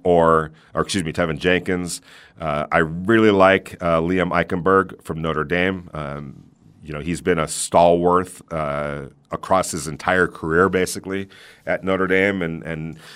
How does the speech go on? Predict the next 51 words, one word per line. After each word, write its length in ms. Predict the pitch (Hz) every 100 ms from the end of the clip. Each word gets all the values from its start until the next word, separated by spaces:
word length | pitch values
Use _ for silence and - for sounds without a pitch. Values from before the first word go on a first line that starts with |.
| - - _ _
you 180 | - 127
go 140 | 147
look 220 | 147 139 135
at 80 |
the 60 | 104
schedule 380 | - 120 98 98
that 140 | 90
Notre 220 | 92 98 90
Dame's 280 | 90 87
played 280 | 85 80 76
over 260 | 71 80 78
the 100 | 80
years. 420 | 80 71 69 -
Um, 300 | 82 76 76
I 80 | 82
know 160 | 92 98
people 300 | 101 92 90
like 140 | 87
to 60 | 82
say, 160 | 92
"Oh, 180 | 92 110
they 100 | 95
played 240 | 95 101 87
Navy." 320 | 104 90 73
Well, 180 | 80 98
Navy, 460 | 98 110 113 110 87 - 480
<laughs> 320 | - 107 -
go 120 | 87 107
play, 240 | 127 113
you 200 | 123 131
go 120 | 143
play 220 | 87 92 78
Navy. 320 | 78 69 65 - - -
Uh, 440 | 80 82 78 76 76 58 87 76 82 90 92 85
they're 200 | 90 110
as 120 | 95
tough 220 | - 107
as 100 | 98
they 140 | 85 92
come. 400 | - 101 67 69
Uh, 300 | 87 82 80
but 340 | 80 87 78 - _ - _ _ 71 76 78 73 -
aside 480 | 101 - 113 135 -
from 240 | 98 82
Navy, 300 | 82 80 85
they're 140 | 104
playing 320 | 120 107 87 87
U 120 | 92
S 140 | 87
C, 260 | - 110 78
Stanford. 800 | - - 92 90 85 73 69